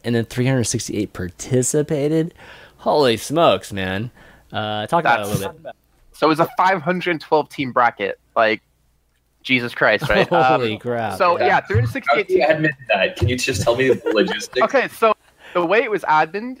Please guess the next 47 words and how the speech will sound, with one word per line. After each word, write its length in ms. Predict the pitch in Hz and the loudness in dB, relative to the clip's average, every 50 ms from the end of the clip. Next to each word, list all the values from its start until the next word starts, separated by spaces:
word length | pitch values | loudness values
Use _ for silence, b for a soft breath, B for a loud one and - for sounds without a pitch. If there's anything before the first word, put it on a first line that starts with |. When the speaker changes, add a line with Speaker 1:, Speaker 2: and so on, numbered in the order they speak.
| - - | -12 -8
Speaker 2:
is 520 | 147 147 147 147 147 147 147 139 - - | -4 -2 0 0 0 0 -2 -4 -8 -10
we 100 | 139 147 | -6 -4
had 200 | 143 139 139 143 | 0 2 2 2
a 40 | 147 - | 2 -2
certain 420 | - - 160 - - 139 131 123 | -8 -8 -10 -10 -8 -10 -10 -4
way 160 | 123 127 131 | 0 0 0
you'd 200 | 135 131 123 113 | 0 -2 -6 -8
play. 340 | - - 131 127 139 175 196 | -2 0 2 2 2 2 0
It 220 | - - 123 127 | 0 -2 -6 -6
was 380 | - 123 131 127 127 127 123 - | -2 0 2 2 2 2 0 -2
whoever 180 | - 139 147 147 | -2 0 0 0
finished 280 | - - 151 139 - | -2 -6 -6 -6 -8
the 60 | 139 | -8
fastest 460 | 127 - 135 131 131 - - 123 - - | -2 0 0 0 0 -2 -8 -20 -10 -2
won. 360 | 135 131 135 156 208 262 277 - _ _ _ _ _ _ _ _ | 0 2 2 2 0 -6 -10 -14 _ _ _ _ _ _ _ _
But 180 | - 139 139 - | 0 0 0 0
if 100 | 147 - | -2 -4
it 120 | 151 - | -6 -4
came 220 | - - 156 151 131 | -2 0 0 0 2
down 260 | 147 131 127 139 139 | 2 2 2 2 0
to 140 | - - 131 | -4 -12 -14
distance, 600 | 107 - 127 127 - - 190 202 208 - - - | -8 -6 -8 -6 -6 -6 -8 -8 -8 -10 -12 -2
like, 300 | 123 120 117 110 110 - _ _ _ _ - | 0 2 2 2 0 -6 _ _ _ _ -2
both 180 | 139 135 135 - | 0 0 0 -2
teams 220 | - 147 131 117 | -6 -8 -6 -4
got 160 | - 131 120 | -2 -4 -2
the 60 | - | -4
second 260 | 131 - 139 131 - 131 | -4 -2 -2 -2 -2 -6
checkpoint, 460 | - - 131 - _ - 156 143 - | -14 -16 -16 -8 _ -4 -2 -2 -4
it 80 | - | -2
doesn't 240 | 113 139 131 131 98 | -2 -2 -2 -2 -2
matter 180 | 113 127 127 123 | 0 0 0 2
about 220 | 113 117 113 - | 2 0 0 0
time. 400 | - - 131 120 110 107 110 104 | 0 -2 0 0 0 -2 -4 -8
It 80 | 101 - | -8 -4
goes 240 | 123 127 131 120 - | -4 -4 -2 -4 -6
into 260 | 123 120 - - 123 | -10 -12 -8 -8 -8
a 60 | 113 | -8
King 240 | - - - 139 131 | -6 -8 -8 -4 -4
of 20 | |
the 60 | 123 | -2
Hill 180 | 120 120 139 143 | 0 2 2 2
map 240 | 143 156 151 143 - | 2 2 0 0 -2
that's 140 | 131 - - | -6 -4 -2
already 220 | - 135 135 127 | 0 0 0 0
been 120 | 120 127 110 | -2 -4 -4
decided, 540 | 117 - - - 147 160 196 247 277 294 | -4 -4 -2 0 0 0 0 0 -4 -4